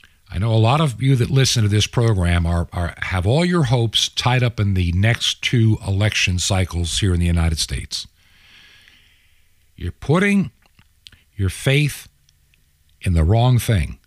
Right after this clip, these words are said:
Of course you're gonna vote. Of course you're gonna do the best you can in voting for the good of this nation. But don't put your trust in princes or the sons of men.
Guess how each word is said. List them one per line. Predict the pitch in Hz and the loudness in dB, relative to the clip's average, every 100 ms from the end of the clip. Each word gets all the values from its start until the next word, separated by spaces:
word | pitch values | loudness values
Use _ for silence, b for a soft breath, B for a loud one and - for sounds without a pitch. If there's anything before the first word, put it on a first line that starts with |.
| _ - | _ -10
Of | - | -10
course | - 220 214 | -2 0 2
you're | 135 | 0
gonna | 104 95 | 2 2
vote. | 82 95 104 - | 2 0 0 -2
Of | - | -10
course | - 180 196 160 | -4 0 0 0
you're | 120 | 0
gonna | |
do | 104 113 | 2 2
the | 92 | 2
best | 80 110 104 - | 0 -2 0 -2
you | |
can | - - 127 123 | -4 -2 0 2
in | 104 | 2
voting | 95 98 101 | 2 2 2
for | 101 95 | 0 -4
the | 85 | 0
good | 107 | 2
of | 98 | 2
this | 90 85 | 0 2
nation. | 104 135 135 67 62 - B B B B B - | 2 2 0 -2 -6 -16 B B B B B -2
But | 131 - _ _ _ _ _ _ _ _ _ _ _ _ _ | -2 -2 _ _ _ _ _ _ _ _ _ _ _ _ _
don't | - 170 220 - | -4 -2 -2 -4
put | - 170 | -6 -2
your | 143 123 | 0 0
trust | - 147 143 - | 0 0 0 -2
in | 127 117 | -4 -4
princes | - 147 147 190 160 | 0 2 4 2 2
or | 180 | 0
the | 185 | 0
sons | - 175 175 170 | 0 0 0 0
of | 196 170 | 0 2
men. | 196 214 196 147 | 2 2 0 -2